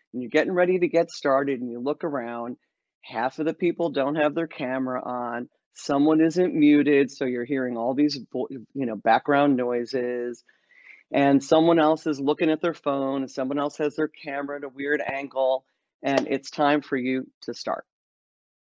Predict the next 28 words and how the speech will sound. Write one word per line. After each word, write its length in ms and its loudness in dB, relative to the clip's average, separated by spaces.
Does 60 -12
this 120 -12
sound 220 -6
like 160 -8
a 40 -10
familiar 400 -6
scene? 440 -6
Well, 200 4
today's 480 4
topic, 560 -2
uh, 160 -2
and 240 2
guests 440 2
are 200 -2
experts 640 -2
in 100 -14
helping 540 -8
you 500 -2
manage 580 2
and 180 -10
take 280 -10
control 720 -4
of 140 -10
these 260 -8
kind 260 -6
of 120 -12
virtual 360 -4
meetings. 480 -2